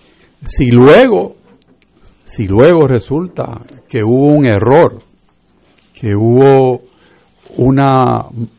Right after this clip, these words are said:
falsa representación, que la situación que prevaleció o pensaron que prevalecía en ese momento era distinta, que son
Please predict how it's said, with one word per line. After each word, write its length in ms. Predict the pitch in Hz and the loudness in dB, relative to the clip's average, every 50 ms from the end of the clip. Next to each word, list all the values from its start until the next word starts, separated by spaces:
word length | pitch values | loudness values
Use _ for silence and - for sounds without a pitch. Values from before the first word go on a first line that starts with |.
| _ | _
falsa 640 | _ _ - - - 139 139 143 135 - - 143 123 | _ _ -14 -6 -2 -2 0 0 -2 -2 -4 -4 -2
representación, 1200 | 123 123 117 113 127 110 104 98 120 110 104 101 98 98 92 82 - - 165 185 156 107 107 110 - _ _ _ _ _ _ _ _ _ _ _ _ _ _ _ _ _ _ | 0 -2 -2 -2 -2 -4 -4 -2 -2 -2 -2 -4 -4 -8 -8 -8 -8 -8 -6 -6 -6 -8 -10 -14 -18 _ _ _ _ _ _ _ _ _ _ _ _ _ _ _ _ _ _
que 200 | - 131 123 120 | -6 -4 -4 -2
la 180 | 120 117 113 104 | -2 -4 -4 -6
situación 1080 | - 131 123 117 127 110 113 95 - - 127 120 139 170 180 190 185 180 165 156 156 - _ _ _ _ _ _ _ _ _ _ | -8 -10 -10 -8 -8 -8 -8 -10 -10 -10 -10 -8 -8 -6 -6 -8 -8 -8 -10 -10 -12 -16 _ _ _ _ _ _ _ _ _ _
que 760 | - 127 123 117 113 110 107 104 101 98 95 101 98 - - _ _ _ _ _ _ _ _ _ _ _ - | -10 -8 -8 -6 -6 -6 -6 -6 -6 -8 -8 -10 -12 -16 -18 _ _ _ _ _ _ _ _ _ _ _ -4
prevaleció 920 | - 127 123 120 117 120 120 113 104 - - 131 127 147 165 165 - - _ _ _ _ _ _ _ _ _ _ _ _ | -2 0 2 2 2 2 2 0 -2 -4 -6 -4 -4 -2 -2 -4 -6 -10 _ _ _ _ _ _ _ _ _ _ _ _
o 280 | _ - - 139 127 127 | _ -10 -6 -6 -6 -4
pensaron 600 | - 123 117 107 - - 147 127 131 143 151 143 | -2 -2 -2 -2 -4 -2 0 2 2 2 0 0
que 140 | - 151 135 | -2 -2 -4
prevalecía 680 | - 127 123 120 117 117 113 107 95 - 160 147 135 | -2 0 0 2 2 2 0 0 -2 -4 -4 -4 -2
en 60 | 135 135 | -2 -4
ese 200 | 135 127 143 135 | -6 -6 -6 -4
momento 420 | 123 117 123 127 135 131 127 120 - | -4 -4 -4 -4 -6 -6 -8 -8 -8
era 240 | - 123 123 123 127 | -6 -4 -4 -4 -4
distinta, 760 | 127 113 - - - 135 165 196 185 151 - - 107 110 - _ _ _ _ _ _ _ _ _ _ _ _ _ _ _ _ _ _ _ _ _ _ _ _ _ _ _ _ | -4 -6 -8 -10 -8 -6 -4 -4 -4 -6 -10 -16 -20 -20 -20 _ _ _ _ _ _ _ _ _ _ _ _ _ _ _ _ _ _ _ _ _ _ _ _ _ _ _ _
que 140 | - 139 120 | -6 -6 -4
son 500 | 104 - 165 160 190 233 269 370 - _ | -2 0 0 0 0 0 -2 -6 -8 _